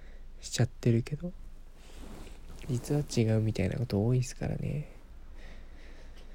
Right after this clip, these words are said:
ちょっとね、もうちょっと意識的に暮らしてみるといいかもしれないっす。俺ももう一個あったのが、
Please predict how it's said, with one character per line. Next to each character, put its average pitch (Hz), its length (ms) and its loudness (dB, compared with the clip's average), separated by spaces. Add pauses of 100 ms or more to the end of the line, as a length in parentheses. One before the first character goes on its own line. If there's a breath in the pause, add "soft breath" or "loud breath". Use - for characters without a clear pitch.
(1200 loud breath)
ち - 100 -10
ょ - 60 -12
っ - 20 -14
と 117 80 6
ね、 113 60 4
も 113 160 2
う 143 40 0
ち - 80 -8
ょ - 40 -8
っ - 40 -8
と - 120 2
意 123 60 4
識 - 280 -2
的 127 320 6
に 120 540 4
暮 120 200 4
ら 120 60 6
し - 80 -8
て 123 120 4
み 113 120 8
る 107 120 6
と - 300 -4
い 123 140 4
い 120 60 2
か 101 120 2
も 107 100 2
し 101 140 4
れ 98 120 4
な 90 100 0
い 113 80 2
っ 131 40 -4
す。 - 280 -10 (1700 loud breath)
俺 117 120 6
も 107 160 4
も 113 100 6
う 120 60 8
一 127 100 2
個 - 100 4
あ 107 40 6
っ - 120 2
た 98 120 4
の 107 80 2
が、 - 260 0